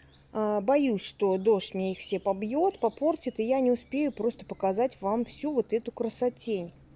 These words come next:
Как видите, я ещё листья никакие не убирала, не почистила ничего. Но всё равно не будем так рисковать, как говорится. Видите, вот эти уже отцветают,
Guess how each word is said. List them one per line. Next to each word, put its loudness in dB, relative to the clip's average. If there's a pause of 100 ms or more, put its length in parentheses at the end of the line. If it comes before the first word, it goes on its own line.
(180)
Как -2
видите, -4
я 2
ещё 2
листья -8
никакие -6
не -2
убирала, 2
не 0
почистила -4
ничего. -2 (540)
Но 0
всё -2
равно 2 (160)
не 0
будем 2
так 0
рисковать, 0
как -2
говорится. 0 (960)
Видите, -2
вот 2
эти -2
уже 0
отцветают, -4